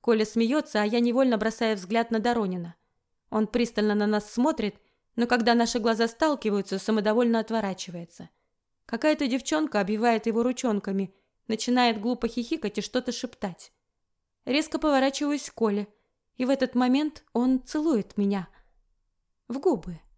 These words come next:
Первое, что хочу сделать, оттолкнуть,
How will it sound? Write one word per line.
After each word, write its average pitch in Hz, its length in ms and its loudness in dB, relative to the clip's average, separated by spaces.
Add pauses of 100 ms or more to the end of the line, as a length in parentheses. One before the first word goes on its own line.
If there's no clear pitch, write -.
(560)
Первое, 214 360 0
что 202 180 -6
хочу 214 280 -2
сделать, 214 440 -2
оттолкнуть, 214 680 -2